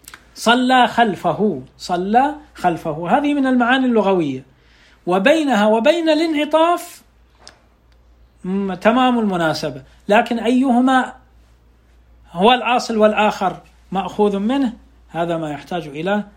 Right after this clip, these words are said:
تتبع الموارد. لا أن،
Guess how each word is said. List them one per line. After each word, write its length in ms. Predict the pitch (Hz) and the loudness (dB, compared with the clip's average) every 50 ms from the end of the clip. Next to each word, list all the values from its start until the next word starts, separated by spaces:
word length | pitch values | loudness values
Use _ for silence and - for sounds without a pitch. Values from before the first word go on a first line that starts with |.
| _ _ | _ _
تتبع 500 | - 156 131 - 170 165 151 143 151 147 | -16 -12 -8 -6 -6 -6 -8 -10 -12 -10
الموارد. 600 | 151 139 139 131 123 120 117 113 110 113 113 110 - - _ _ _ _ _ _ _ _ _ - | -10 -10 -10 -10 -10 -12 -12 -14 -14 -14 -16 -18 -20 -20 _ _ _ _ _ _ _ _ _ -10
لا 380 | - 151 185 214 226 226 214 202 | -2 2 2 4 4 4 0 -2
أن، 320 | 185 175 165 165 160 160 | -4 -6 -6 -6 -8 -8